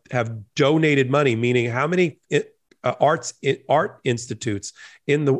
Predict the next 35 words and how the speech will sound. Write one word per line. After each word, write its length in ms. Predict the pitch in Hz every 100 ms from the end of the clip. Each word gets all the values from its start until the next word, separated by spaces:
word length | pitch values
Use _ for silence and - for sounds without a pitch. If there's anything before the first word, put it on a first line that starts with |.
| -
in 140 | 135
America, 540 | 131 139 127 - - - _ -
from 160 | 135
the 80 | 123 107 104
Guggenheim 720 | 147 160 147 120 117 101 101
to 100 | 127
the 160 | 117 120
New 100 | 160
Museum 680 | 156 143 120 143 127 104 98 - -
to 100 | 170
opera 400 | - 160 165 156
houses 480 | 120 113 - 113 95 - - -
to 80 |
the 100 | 156
Lincoln 360 | 135 160 190 196
Center 280 | - 175 170
for 120 | 151
Performing 520 | - 127 170 160 143
Arts, 600 | - 170 160 104 - - _ _ _ _ _ -
right? 280 | 143 185 -
Where, 240 | 151 160
where 240 | 147 151
the, 180 | 143 135 -
where 180 | 143 147
the 160 | 127 131
president 520 | 156 170 160 151 123
does 220 | 143 131
a, 120 | 131
a 120 | 135
giant 340 | 120 165 160 147
award 300 | 139 165 165
ceremony, 480 | 147 113 104 107 107 - -
have 240 | 156 135
taken 460 | - 185 196 185 151
willingly 580 | 180 208 151 113 110